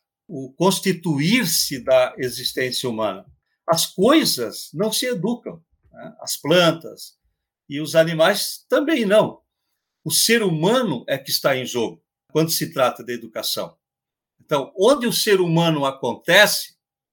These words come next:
em seu caminho de essencialização, ali acontece a educação.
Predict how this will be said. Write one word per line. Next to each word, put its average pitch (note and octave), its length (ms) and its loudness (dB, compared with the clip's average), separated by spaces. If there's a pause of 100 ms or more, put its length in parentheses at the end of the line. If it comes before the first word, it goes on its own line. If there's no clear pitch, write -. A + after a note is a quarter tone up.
(520)
em C3 100 -10
seu E3+ 280 2
caminho D3+ 420 0
de B2 300 -10
essencialização, D#3+ 1500 0 (500)
ali F#3 640 2 (300)
acontece E3 540 -2
a E3 40 -4
educação. D#3+ 540 -8